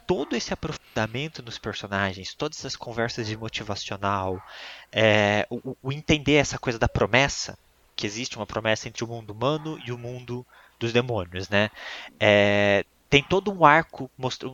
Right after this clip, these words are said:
um, é um mini arco, né? To-, alguns capítulos mostrando o acontecimento no passado,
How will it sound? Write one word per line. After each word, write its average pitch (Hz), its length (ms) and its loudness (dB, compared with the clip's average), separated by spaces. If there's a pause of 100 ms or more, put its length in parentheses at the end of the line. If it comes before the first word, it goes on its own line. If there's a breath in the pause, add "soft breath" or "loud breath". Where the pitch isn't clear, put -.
(100)
um, 185 220 -14
é 185 60 2
um 196 60 0
mini 214 240 0
arco, 107 340 2
né? 117 140 2 (380 loud breath)
To-, 139 140 2
alguns 123 300 2
capítulos 139 460 -2
mostrando 123 480 -2
o - 20 6
acontecimento 123 640 -4
no 123 120 -10
passado, 110 880 2